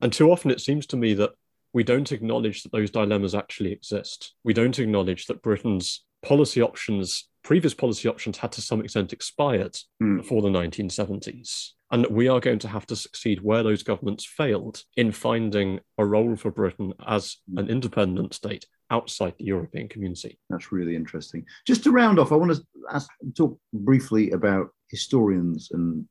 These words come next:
Speaker 2: and history. And I suppose just to start, start off with, you know, what is the contribution that historians can make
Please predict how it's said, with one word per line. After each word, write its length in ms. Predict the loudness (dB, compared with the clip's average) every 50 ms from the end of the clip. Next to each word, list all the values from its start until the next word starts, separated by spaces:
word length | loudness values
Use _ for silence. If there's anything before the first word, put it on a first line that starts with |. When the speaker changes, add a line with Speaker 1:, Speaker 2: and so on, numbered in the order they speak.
| _ _ -8
Speaker 2:
and 200 | -6 -6 -6 -6
history. 440 | -8 -8 -10 -10 -6 -4 -4 -2 -2
And 100 | -4 -6
I 40 |
suppose 320 | -6 -6 -4 -4 -4 -2 -2
just 180 | -4 -6 -4
to 60 | -6 -6
start, 340 | -2 0 0 0 0 -4 -10 _
start 260 | -8 0 2 4 4
off 140 | 4 4 2
with, 180 | 0 0 2 0
you 80 | 2
know, 140 | 2 2 0 -2 -10 -20 -20 _ _ _ _ _ -6
what 320 | -4 4 6 6 6 8
is 180 | 6 6 6 4
the 100 | 2 0
contribution 800 | 2 4 4 4 4 4 2 2 2 2 2 2 0 0 0 0
that 180 | 0 0 -2 -4
historians 640 | -6 -8 -8 -4 -2 0 2 2 2 2 0 -2 -2
can 240 | -6 -6 -4 -2 0
make 240 | 0 0 -2 -4